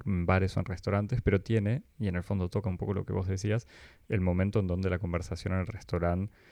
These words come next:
se alarga, entonces están todos borrachos, entonces todos empiezan a decir todo de manera más brutal y directa. Eh, pienso también en Emmanuel Mouret que evocaba, pero que también son de estos cineastas que se los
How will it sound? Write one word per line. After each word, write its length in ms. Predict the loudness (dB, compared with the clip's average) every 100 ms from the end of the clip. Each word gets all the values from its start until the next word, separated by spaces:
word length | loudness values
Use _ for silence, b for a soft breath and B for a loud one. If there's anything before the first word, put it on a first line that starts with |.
| b -16
se 180 | -2 2
alarga, 580 | 4 4 2 2 0 -2
entonces 340 | -6 -2 -2
están 240 | -2 -4 0
todos 200 | 0 2
borrachos, 540 | 0 0 0 -2 -6
entonces 340 | -4 -2 -2 2
todos 280 | 2 2
empiezan 300 | -2 -2 0
a 80 | 0
decir 340 | 0 -2 -6 -6 -12 _ 0
todo 280 | 4 6 4
de 60 | 0
manera 500 | -2 -2 0 -2 -4 b b b b _
más 220 | 0 4
brutal 360 | 4 2 0 2
y 60 | 2
directa. 540 | 0 -4 -8 -12 -12 B B B B B B _
Eh, 360 | 2 4 2 -2 -8
pienso 320 | 4 4 6 4
también 320 | 2 4 2
en 100 | 2
Emmanuel 320 | 2 2 2
Mouret 340 | 2 2 0 0
que 140 | 0
evocaba, 500 | 2 0 2 4 4
pero 160 | 0 -2
que 60 | 0
también 300 | 2 2 2
son 320 | -2 -2 -2
de 100 | -4
estos 220 | -6 -8
cineastas 380 | -8 -8 -8 -8
que 120 | -10
se 180 | -8 -8
los 280 | -8 -10